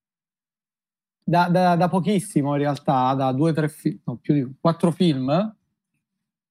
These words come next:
che anch'io ho iniziato con la cinque D, devo tutto il mio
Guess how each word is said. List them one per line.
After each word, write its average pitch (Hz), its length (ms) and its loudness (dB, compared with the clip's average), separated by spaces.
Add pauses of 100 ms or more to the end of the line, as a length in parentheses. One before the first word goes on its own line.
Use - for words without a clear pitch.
(120)
che 208 140 -2
anch'io 202 440 2
ho 175 40 2
iniziato 175 340 0
con 190 100 4
la 190 60 4
cinque 196 340 -2
D, 170 200 0
devo 156 460 -2
tutto 170 520 0
il 151 180 0
mio 147 800 2